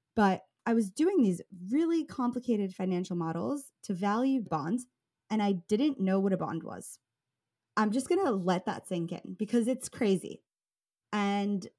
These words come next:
I, I don't know, three years in or something, when it all started to click and it all started to make sense, I remember having this moment that I was like,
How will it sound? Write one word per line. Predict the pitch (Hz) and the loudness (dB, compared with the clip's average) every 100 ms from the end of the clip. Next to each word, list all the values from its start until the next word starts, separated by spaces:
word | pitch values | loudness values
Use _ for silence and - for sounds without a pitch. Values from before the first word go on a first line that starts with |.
| - | -16
I, | 104 - 107 | -12 -10 -6
I | |
don't | 175 | -4
know, | 151 139 | -4 -6
three | - 190 214 | -4 0 2
years | 196 185 | 2 2
in | 190 | 2
or | 170 | 0
something, | 165 156 151 165 160 | -2 -6 -4 -2 0
when | 175 175 160 | 2 2 2
it | 170 | 0
all | 170 175 | 0 -2
started | - 165 160 - | -2 -4 -4 -8
to | |
click | - - 277 - | -8 -4 -4 -4
and | 170 | -6
it | 170 | -4
all | 165 170 | -4 -4
started | - 165 160 | -4 -4 -4
to | - | -4
make | 165 - | -6 -6
sense, | - 403 175 214 - - _ _ _ _ - | -4 -2 0 -2 -6 -16 _ _ _ _ -2
I | 220 | 0
remember | 233 285 440 262 | 2 0 2 0
having | 190 226 220 | 0 0 0
this | 180 - | -2 -6
moment | 214 285 269 165 214 | -2 2 2 0 -2
that | 180 | -2
I | 170 | 0
was | 185 175 | 0 -2
like, | 165 170 | -4 -4